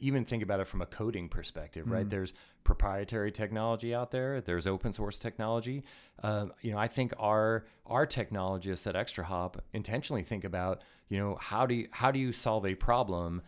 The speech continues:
Speaker 2: Right.
Speaker 1: Less so about which technology do you use, but more so how do you bring a collective set of solutions to market, proprietary or open source, but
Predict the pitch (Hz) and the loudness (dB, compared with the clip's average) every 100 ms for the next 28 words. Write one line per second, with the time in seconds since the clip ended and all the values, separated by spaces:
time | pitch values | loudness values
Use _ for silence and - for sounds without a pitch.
0 | - 113 107 120 123 - 107 101 98 95 | -8 -6 0 0 2 2 2 2 0 0
1 | 101 117 - 113 98 98 135 135 95 87 | 0 0 -4 -6 -4 0 2 0 -2 -2
2 | 90 85 87 85 87 85 95 90 107 113 | -2 -2 -2 -2 -4 -4 -4 -2 0 0
3 | - 98 95 92 - - - 117 120 104 | 0 0 0 -2 -8 -10 -2 0 0 -2
4 | 104 101 95 - 104 107 - 101 90 - | -2 0 -2 -4 -4 -4 -2 -2 -2 0
5 | 87 - 98 85 - 90 92 - 87 - | -2 -2 -4 -4 -4 -4 -6 -6 -6 -4
6 | 87 87 92 90 - - _ _ - 101 | -2 -2 -2 -2 -4 -18 _ _ -2 2
7 | 101 98 - 98 90 95 107 113 123 90 | 0 0 0 0 0 0 2 4 6 6
8 | 90 85 95 85 87 - - - _ - | 6 4 -2 -2 -2 -6 -12 -20 _ 4
9 | 107 - | 4 2